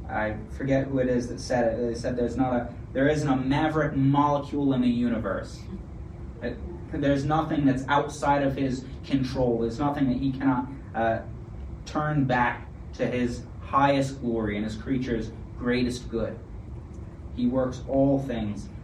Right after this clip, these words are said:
after the counsel of his will. Why? Why has he offered us this inheritance? And I, I think Paul is speaking to, he's speaking to the, the early Christians here,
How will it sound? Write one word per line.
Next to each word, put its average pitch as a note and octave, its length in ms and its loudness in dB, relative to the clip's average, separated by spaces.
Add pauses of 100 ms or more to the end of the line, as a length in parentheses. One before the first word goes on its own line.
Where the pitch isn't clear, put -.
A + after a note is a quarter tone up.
after B2+ 320 -2
the A2+ 100 0 (140)
counsel C3 400 0
of A2 60 -4
his G#2+ 140 -4
will. G#2+ 320 -4 (2250)
Why? B2 480 2 (840)
Why B2+ 240 4
has C#3+ 100 -2
he D#3+ 100 -2
offered C#3 360 0
us C#3+ 240 0
this C3+ 220 -2
inheritance? C3+ 760 -2 (1900)
And C3 540 -2 (320)
I, D3 220 4
I D#3 100 4
think G#3+ 300 -2
Paul E3 260 6
is C#3 120 0
speaking D#3 520 2
to, C3 440 0 (160)
he's C3+ 140 0
speaking D#3 360 0
to C#3 60 -2
the, B2+ 220 2 (560)
the C3+ 160 4
early E3+ 400 6
Christians D3+ 640 0
here, C#3+ 400 0